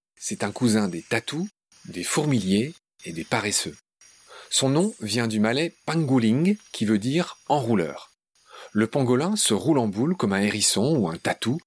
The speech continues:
dès qu'il se sent menacé. Il existe des vidéos très impressionnantes de Lyon, par exemple, qui essayent de trouver le défaut de sa cuirasse. On les voit griffer, mordre,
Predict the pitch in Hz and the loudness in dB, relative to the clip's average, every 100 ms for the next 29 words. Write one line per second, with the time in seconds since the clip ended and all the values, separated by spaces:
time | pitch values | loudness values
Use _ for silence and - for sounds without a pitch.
0 | _ _ - - - 143 107 - 120 - | _ _ -18 -6 -2 -2 -2 -2 0 0
1 | 139 113 107 95 80 - _ _ _ _ | 2 2 2 0 -6 -12 _ _ _ _
2 | - - - 113 123 123 135 - 87 85 | -18 -12 -2 2 2 0 -2 -4 -6 -6
3 | 90 92 85 - 151 123 110 - 104 98 | 0 0 0 -4 -2 -2 -2 -2 0 0
4 | 85 85 90 151 151 - 92 127 151 - | -2 -2 0 0 -4 -10 -6 -6 -4 -6
5 | - 120 - 127 95 90 - 120 120 104 | -2 0 0 0 -2 -4 -6 -4 -2 0
6 | 87 95 127 - 165 127 90 90 - 107 | 0 -2 -2 0 0 2 0 -2 -2 -2
7 | 82 78 - - _ _ _ _ - - | -2 -2 -6 -6 _ _ _ _ -18 -16
8 | - - 98 98 90 92 110 127 - 160 | -14 -4 -2 0 0 0 0 -2 0 0
9 | 165 151 101 131 147 139 123 90 | 0 0 2 4 2 0 -4 -8